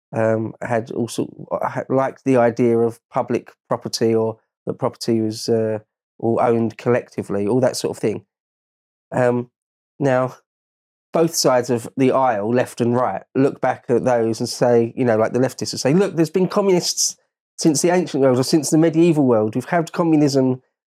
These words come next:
at least since the twelfth century or something. We've had socialists since the thirteenth century or something." Then the other side of the aisle will say,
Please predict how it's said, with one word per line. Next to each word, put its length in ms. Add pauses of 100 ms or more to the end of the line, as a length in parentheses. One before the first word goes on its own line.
(120)
at 140
least 360
since 360
the 240 (100)
twelfth 260
century 320
or 60
something. 380
We've 960
had 140
socialists 680
since 280
the 80
thirteenth 400
century 300
or 20
something." 320 (320)
Then 100
the 60
other 120
side 240
of 60
the 80
aisle 100
will 60
say, 260